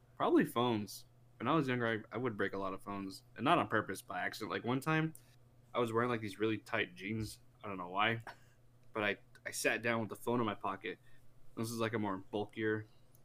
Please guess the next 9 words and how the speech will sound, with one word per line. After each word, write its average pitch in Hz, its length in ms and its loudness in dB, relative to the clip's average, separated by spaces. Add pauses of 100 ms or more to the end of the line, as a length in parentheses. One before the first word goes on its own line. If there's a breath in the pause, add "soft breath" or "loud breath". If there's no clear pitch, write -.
(220)
uh, 95 340 -4 (140)
phone, 120 280 0 (540 soft breath)
and 135 180 4
literally, 139 260 2
like, 131 200 4 (140)
just - 380 -4
from, 143 160 -2
like, 120 120 -2 (100)
the 104 100 -2